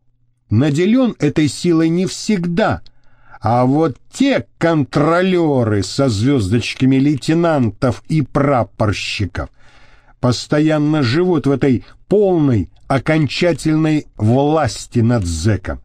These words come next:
Что угодно и сколько угодно можно делать с любым, потому что у них уже нет права требовать человеческого, справедливого отношения к себе.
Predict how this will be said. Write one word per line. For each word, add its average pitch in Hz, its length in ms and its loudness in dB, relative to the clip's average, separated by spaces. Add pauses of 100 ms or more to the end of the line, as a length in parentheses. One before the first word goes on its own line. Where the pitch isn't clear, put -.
(520)
Что - 480 -2
угодно 139 600 0
и 139 240 0
сколько 143 720 -2
угодно 127 520 0
можно 113 340 2
делать 123 400 0
с - 120 -12
любым, 117 520 0 (380)
потому 143 380 2
что - 360 -4
у 147 160 2
них 180 340 0 (100)
уже 135 300 2
нет 165 480 -2
права 139 640 0 (340)
требовать 143 600 0 (160)
человеческого, 131 1080 -2 (220)
справедливого 165 1400 0
отношения 135 880 0
к - 80 -10
себе. 123 480 0